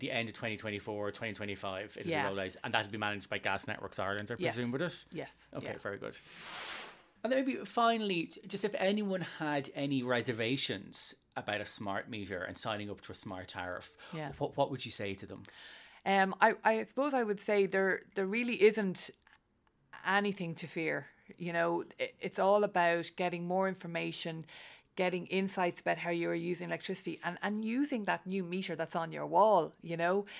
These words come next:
Speaker 2: um, and, and getting the most from it. Understanding, I suppose, what you're, how much you're using, when you're using it,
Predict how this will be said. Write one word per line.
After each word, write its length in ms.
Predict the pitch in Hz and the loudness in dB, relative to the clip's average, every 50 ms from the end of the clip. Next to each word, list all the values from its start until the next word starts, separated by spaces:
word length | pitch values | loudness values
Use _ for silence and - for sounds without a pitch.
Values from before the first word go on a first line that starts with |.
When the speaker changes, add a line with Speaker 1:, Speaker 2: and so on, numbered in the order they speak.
| - - - - | -14 -14 -4 2
Speaker 2:
um, 380 | 190 185 180 175 175 170 170 165 - - - - - _ | 6 8 8 8 8 6 2 -4 -10 -14 -20 -20 -4 _
and, 160 | 185 180 180 - | 0 0 0 0
and 120 | - 185 180 | -2 2 4
getting 280 | 196 190 185 185 180 | 4 4 4 4 2
the 60 | 170 180 180 190 | 0 0 2 2
most 240 | 185 175 - - - | 2 2 0 -4 0
from 240 | - 185 185 180 160 | 2 4 4 4 2
it. 220 | - - - - - - - _ _ _ _ - - - | -4 -6 -8 -14 -16 -20 -20 _ _ _ _ -16 2 4
Understanding, 760 | 208 220 233 220 208 208 - 185 175 170 165 165 165 170 165 - - | 4 6 6 2 -2 -2 0 2 2 2 0 -2 -6 -6 -10 -10 -10
I 40 | 156 | -10
suppose, 340 | 156 - 175 170 170 160 - _ - - - _ _ - - _ _ _ _ | -6 -2 0 0 0 -2 -6 _ -20 -20 -20 _ _ -20 -20 _ _ _ _
what 280 | - 196 214 - - | 0 0 0 0 0
you're, 100 | 214 196 - | -2 -2 -2
how 140 | - 190 196 | 2 2 2
much 200 | 226 277 - - | 2 2 0 0
you're 80 | 208 180 160 156 156 | 0 0 0 -2 -4
using, 300 | 143 - 156 156 151 - _ _ - | -4 -6 -8 -8 -10 -14 _ _ -2
when 180 | 185 202 226 | -2 0 0
you're 100 | 233 196 | 0 0
using 400 | 175 165 160 160 151 147 151 151 | 0 -2 -4 -4 -4 -6 -8 -6
it, 220 | 151 156 151 - | -6 -6 -6 -8